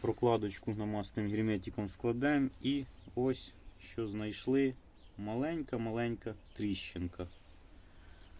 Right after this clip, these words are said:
Можливо, через ню попадала вода.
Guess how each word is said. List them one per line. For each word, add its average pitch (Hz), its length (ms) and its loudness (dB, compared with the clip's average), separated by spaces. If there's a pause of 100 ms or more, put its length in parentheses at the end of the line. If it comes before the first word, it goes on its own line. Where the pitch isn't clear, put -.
(180)
Можливо, 104 540 6
через 98 360 4
ню 123 260 6 (120)
попадала 104 600 4
вода. 90 420 4